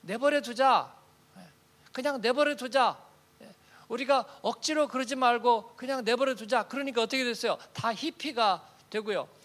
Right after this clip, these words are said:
다 마약 중독자 되고. 예. 그냥 내버려 두자. 그랬더니 교육이 안 됐어요, 전부 다. 그죠?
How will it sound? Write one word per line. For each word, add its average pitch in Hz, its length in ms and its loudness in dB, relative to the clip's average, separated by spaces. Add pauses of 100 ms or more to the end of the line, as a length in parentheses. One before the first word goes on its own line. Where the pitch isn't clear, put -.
(160)
다 240 140 2
마약 233 260 4
중독자 247 460 -2
되고. 202 420 -6 (800)
예. - 220 -16 (680)
그냥 277 440 -4
내버려 262 380 0
두자. 240 480 0 (1500)
그랬더니 277 760 -2 (500)
교육이 262 400 2
안 165 160 2
됐어요, 226 320 -2
전부 165 280 -10
다. 123 220 -10 (1040)
그죠? 196 300 -8